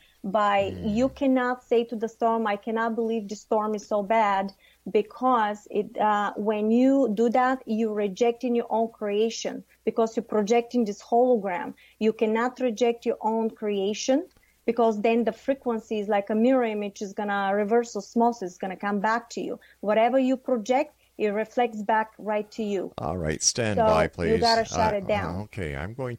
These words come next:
Speaker 2: to, uh, do a bit of a, um,
Speaker 1: Okay.
Speaker 2: of a shift of, of reality here, and
Speaker 1: <laughs> What?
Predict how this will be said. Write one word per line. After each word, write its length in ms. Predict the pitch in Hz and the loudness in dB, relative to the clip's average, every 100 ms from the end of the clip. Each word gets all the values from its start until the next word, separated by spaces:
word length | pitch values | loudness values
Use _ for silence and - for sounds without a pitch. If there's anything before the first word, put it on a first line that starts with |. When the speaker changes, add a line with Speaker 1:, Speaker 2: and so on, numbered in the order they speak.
| - | -8
Speaker 2:
to, 240 | 107 95 82 | -6 -6 -6
uh, 40 | |
do 220 | 73 92 | -6 -6
a 40 | 73 | -6
bit 200 | 95 85 | -6 -6
of 140 | 73 | -6
a, 240 | 78 71 64 | -6 -6 -8
um, 300 | 60 58 60 _ _ _ _ _ _ _ - | -10 -12 -16 _ _ _ _ _ _ _ -10
Speaker 1:
Okay. 140 | 240 | -4
Speaker 2:
of 180 | 87 82 | -4 -4
a 260 | 78 73 73 | -4 -4 -6
shift 400 | - - - - | -8 -8 -10 -10
of, 220 | 80 71 - _ | -10 -10 -14 _
of 160 | 82 73 | -8 -4
reality 480 | 80 80 82 - | -4 -2 -4 -6
here, 400 | - 71 76 117 - | -8 -6 -6 -8 -8
and 540 | 73 69 71 71 71 - | -6 -6 -6 -8 -12 -18
Speaker 1:
<laughs> 80 | - | -6
What? 200 | 240 254 | -6 -6